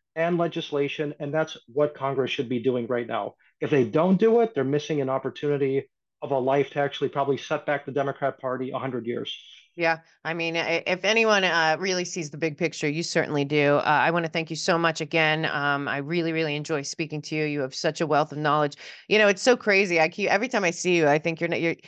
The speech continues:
Speaker 2: you seem so young, and you, I feel like you're just getting started. So I really do look forward to watching what happens with you in the future. Uh, you really are a
Speaker 1: Appreciate
Speaker 2: wealth
Speaker 1: it.
Speaker 2: of knowledge, and I really, uh, am honored to have you here.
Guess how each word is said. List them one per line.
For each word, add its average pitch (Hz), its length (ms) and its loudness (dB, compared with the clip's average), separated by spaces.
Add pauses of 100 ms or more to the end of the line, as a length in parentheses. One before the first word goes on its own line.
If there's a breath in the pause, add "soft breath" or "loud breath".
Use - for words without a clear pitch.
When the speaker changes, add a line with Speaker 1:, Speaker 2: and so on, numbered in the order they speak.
(140 loud breath)
Speaker 2:
you 170 80 -10
seem 208 220 0
so 202 180 4
young, 165 460 4
and 143 140 -4
you, 139 80 -2
I 135 240 -2
feel 175 200 2
like 160 140 4
you're 156 80 0
just 156 240 -2
getting 147 240 0
started. 151 480 2
So 156 160 -2
I 139 80 2
really 160 260 0
do 151 160 -2
look 151 160 -2
forward 151 400 4
to 156 100 0
watching 147 400 2
what 143 140 0
happens 156 400 -2
with 147 140 -4
you 147 160 -2
in 143 100 0
the 135 60 -2
future. 147 560 0
Uh, 127 160 2
you 127 200 -4
really 165 380 2
are 160 120 4
a - 20 6
Speaker 1:
Appreciate 143 160 4
Speaker 2:
wealth 147 160 4
Speaker 1:
it. 143 80 -6
Speaker 2:
of - 40 -20
knowledge, 143 580 0
and 151 200 -2
I 143 80 2
really, 147 440 2
uh, 127 360 0
am 147 140 -10
honored 156 340 -4
to 147 80 -6
have 143 260 0
you 139 120 -4
here. 139 200 0